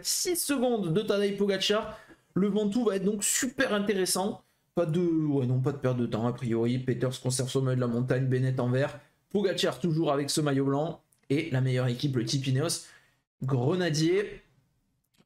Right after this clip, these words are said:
Prochaine, euh, prochaine étape, bah là ça sera le Ventoux, on pourra plus se cacher. Une arrivée sèche au sommet du Ventoux, Givors-Mont-Ventoux, deux cent quarante kilomètres. Ça va être une étape de, de fou, beaucoup de kilomètres. Le Ventoux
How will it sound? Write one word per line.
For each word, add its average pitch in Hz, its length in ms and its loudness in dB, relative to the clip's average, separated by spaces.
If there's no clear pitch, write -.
Prochaine, 185 480 0
euh, 160 460 2
prochaine 185 360 0
étape, 190 520 -2
bah 156 120 2
là 185 120 0
ça 190 140 0
sera 196 120 -2
le 180 80 0
Ventoux, 185 280 0
on 180 40 -2
pourra 175 240 0
plus 196 120 0
se 196 60 -4
cacher. 196 480 0
Une 185 120 0
arrivée 180 380 2
sèche - 500 -2
au 185 100 -2
sommet 196 260 -2
du 180 140 -2
Ventoux, 180 400 0
Givors-Mont-Ventoux, 185 760 0
deux 151 320 -2
cent 208 320 0
quarante 175 400 -2
kilomètres. 156 480 -2
Ça - 60 -6
va 131 40 -2
être 135 120 -6
une 120 80 2
étape 156 300 0
de, 113 240 0
de 175 120 2
fou, 202 340 0
beaucoup - 220 -2
de 196 80 -6
kilomètres. 208 600 -2
Le 165 220 2
Ventoux 233 540 0